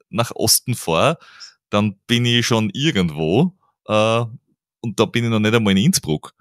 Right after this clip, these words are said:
Ähm, problematisch ist, dass viele Rennen, du findest sie im Internet halt einfach nicht gescheit.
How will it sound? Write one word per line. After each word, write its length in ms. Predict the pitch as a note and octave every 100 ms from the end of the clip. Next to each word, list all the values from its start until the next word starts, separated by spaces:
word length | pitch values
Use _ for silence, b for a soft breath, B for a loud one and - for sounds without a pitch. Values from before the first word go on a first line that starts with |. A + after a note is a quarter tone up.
| b b b -
Ähm, 480 | G2+ F#2+ F#2+ G2 F#2+ _ _ _ _ _ _ _ _ _ _ _ _ _ -
problematisch 640 | - F2+ F#2+ E2+ D2+ - G2
ist, 180 | G2+ F#2+
dass 120 | -
viele 380 | - A2 A#2+ F#2
Rennen, 420 | D#2+ E2 G#2+ A#2 _ _ _ _ _ _ _
du 80 | A2
findest 480 | - - A#2+ G#2 -
sie 100 | F2
im 80 | D#2+
Internet 440 | E2 - D#2+ D2
halt 100 | E2
einfach 380 | A#1+ - D#2+ -
nicht 260 | C#2+ C3 -
gescheit. 360 | C2+ B1 -